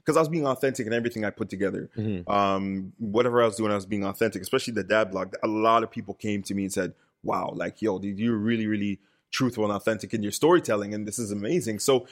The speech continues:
Speaker 1: I'm, I'm, I'm, I'm, I'm doing all these creative projects,
Speaker 2: Yeah.
Speaker 1: man. Like, and, and now I'm getting older. My kids are getting older. I'm moving up the ranks at my,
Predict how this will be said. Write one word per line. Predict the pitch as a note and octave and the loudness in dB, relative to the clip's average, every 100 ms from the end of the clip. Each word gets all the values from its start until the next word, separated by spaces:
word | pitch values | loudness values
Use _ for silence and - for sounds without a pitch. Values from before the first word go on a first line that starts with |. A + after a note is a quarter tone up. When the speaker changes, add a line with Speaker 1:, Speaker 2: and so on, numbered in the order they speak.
| - - - | -20 -18 -4
Speaker 1:
I'm, | E3 F3 | -2 0
I'm, | E3+ - | 0 0
I'm, | D#3+ D3 - | 0 0 0
I'm, | D3+ D#3 C#3+ - | 0 2 0 -2
I'm | C#3+ | 0
doing | G3 F#3+ | 0 2
all | F#3 | 2
these | F3+ - | 0 -2
creative | E3+ E3+ - | 2 2 4
projects, | G3+ A3 D3+ A#2 | 6 8 6 4
Speaker 2:
Yeah. | A#2 | 0
Speaker 1:
man. | A#2 | 2
Like, | B2+ B2+ | 2 2
and, | C#3+ C3+ | 0 2
and | C#3 | 0
now | C3 C#3+ | 4 4
I'm | C#3+ | 4
getting | B2+ | 2
older. | B2+ C#3 | 2 2
My | B2 | 2
kids | A2 D3+ C#3 | 0 -2 2
are | |
getting | C#3 A#2+ | 0 4
older. | C3 C3 C3 - _ - | 4 4 2 0 _ -2
I'm | B2 A#2+ | 0 2
moving | D3+ C3+ B2+ | 2 2 0
up | B2 | 0
the | A#2 | 0
ranks | A#2 A#2+ - | 0 0 0
at | G#2 | 0
my, | G#2+ | 0